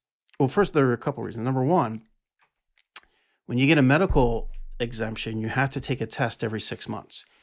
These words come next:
When you get a religious exemption, and a religious exemption's been around for, like, sixty years. It is definite law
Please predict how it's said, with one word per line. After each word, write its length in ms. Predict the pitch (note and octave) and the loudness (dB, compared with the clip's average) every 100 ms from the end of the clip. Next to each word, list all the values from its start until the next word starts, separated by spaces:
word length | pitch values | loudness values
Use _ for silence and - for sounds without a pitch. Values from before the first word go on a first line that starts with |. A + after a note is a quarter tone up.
| _ | _
When 100 | C3 | 2
you 60 | C3+ | 4
get 120 | C3+ | 4
a 40 | B2 | 2
religious 580 | A#2 A#2+ G#3+ A3 - | 0 4 4 4 0
exemption, 560 | G#2 - D#2 - - - _ _ _ - _ _ _ _ _ - | -2 -8 -18 -16 -16 -16 _ _ _ -20 _ _ _ _ _ -6
and 140 | C3 | -2
a 20 | |
religious 540 | A#2+ B2 F#3 G3 E3 - | -2 2 2 2 -2 -4
exemption's 520 | - A#2 A#2 A#2+ - | -6 -8 -8 -10 -8
been 140 | A#2 | -6
around 200 | A#2 A#2+ | -2 -2
for, 120 | - | -2
like, 180 | G#2+ G#2+ | -8 -4
sixty 400 | - - C3+ - | -2 -2 -4 -8
years. 460 | G2+ - - - - - - _ - _ - - - _ | -12 -14 -18 -18 -18 -20 -20 _ -20 _ -20 -20 -20 _
It 120 | C3 | -4
is 140 | A#2+ C3 | -2 -2
definite 480 | - C3 D#3+ D#3 D3+ | 2 2 2 0 2
law 480 | B2 A#2+ A#2 A#2 | 2 2 0 -2